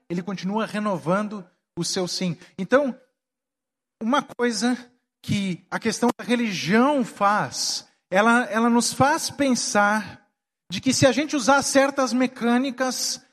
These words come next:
certas, certos jeitos de fazer a coisa, certos jeitos de orar, isso vai nos colocar numa posição onde Deus vai nos dever. E sabe de uma coisa? Deus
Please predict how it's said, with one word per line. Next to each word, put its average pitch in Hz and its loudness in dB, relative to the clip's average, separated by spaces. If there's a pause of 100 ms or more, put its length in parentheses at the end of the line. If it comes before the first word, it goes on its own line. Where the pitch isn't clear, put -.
(160)
certas, 254 2
certos 254 -2
jeitos 262 2
de 220 -6
fazer 202 -6
a 202 -2
coisa, 185 -6 (200)
certos 247 0
jeitos 247 0
de 185 -4
orar, 185 -2 (180)
isso 254 2
vai 269 4
nos 285 -2
colocar 254 2
numa 247 2
posição 262 2
onde 247 -4
Deus 247 2
vai 269 2
nos 262 0
dever. 220 0 (1040)
E 160 -10
sabe 220 -2
de 214 -10
uma 220 -6
coisa? 208 -8 (920)
Deus 277 -2